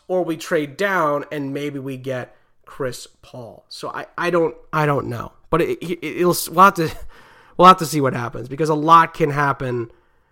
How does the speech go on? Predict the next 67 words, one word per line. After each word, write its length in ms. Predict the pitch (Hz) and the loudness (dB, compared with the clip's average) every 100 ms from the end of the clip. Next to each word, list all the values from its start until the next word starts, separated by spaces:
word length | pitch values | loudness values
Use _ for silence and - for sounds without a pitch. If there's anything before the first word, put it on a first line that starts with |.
| _ _ 143 | _ _ 2
over 180 | 151 | 2
the 80 | 143 | 2
next 220 | 143 131 | -2 -2
couple 280 | - 147 131 | -4 -4 -2
of 80 | 127 | 0
weeks. 200 | 131 127 | 0 -2
But 100 | 135 | -6
for 80 | 139 | -6
the 80 | 135 | -4
time 340 | 165 180 165 | 4 4 6
being, 360 | 156 151 131 120 | 4 2 2 -4
I, 260 | 135 135 | -6 -6
I 40 | 135 | -4
don't 240 | 143 143 | -2 -2
love 200 | 143 135 | -2 -4
the 60 | 131 | -4
way 160 | 135 | -4
the 80 | 131 | -4
Knicks 240 | 127 127 - | -4 -6 -6
have 140 | 127 | -8
handled 320 | 143 135 131 | -4 -4 -2
it 100 | 123 | -4
publicly 600 | - 135 131 123 127 113 - - _ - | -4 -6 -6 -4 -4 -6 -10 -20 _ -8
with 180 | 143 | -8
the 140 | - 131 | -4 -4
N 140 | 127 | -4
B 160 | 127 120 | -4 -6
A 100 | 117 | -8
draft. 460 | - 151 147 147 - _ _ _ _ _ | 0 0 0 -4 -16 _ _ _ _ _
A 40 | - | 6
couple 280 | 254 294 | 6 6
of 100 | 285 | 2
the, 240 | 185 165 135 | 4 2 0
of 140 | 160 156 | -4 0
the 100 | 147 | 0
rumors 420 | 143 180 208 190 | 8 8 8 6
that 60 | 180 | 4
have 100 | 170 | 0
come 140 | 180 | 2
out 100 | 175 | 4
over 140 | 170 | 4
the 80 | 147 | 2
past 320 | - 151 147 | 2 0 0
weekend, 240 | 160 151 147 | -4 -2 -2
we 80 | 139 | 0
go 100 | 143 | 0
to 80 | |
Mark 300 | 135 147 143 | 2 0 0
Berman 240 | - 143 135 | 2 2 2
again 240 | 131 143 | -2 -2
of 60 | 139 | -2
the 60 | |
New 100 | 135 | -2
York 260 | 131 123 - | -2 -4 -2
Post. 380 | 160 160 160 - | 2 2 2 -4
According 340 | - 170 160 | 2 4 4
to 80 | 135 | 2
him, 380 | 135 156 156 151 | 0 2 2 0
Knicks 180 | 147 - | -4 -2
president 380 | 160 147 139 | -4 -2 -4
Leon 300 | 135 131 127 | -4 -4 -2
Rose 300 | 123 156 165 | 2 6 6
is 140 | 147 131 | 4 -2
likely 260 | 139 156 | -4 -2
to 80 | 143 | -2
make 220 | 135 135 | -2 -4
Oladipo 800 | - 147 135 143 143 - 139 131 | -2 -2 -2 -4 -4 0 0 -2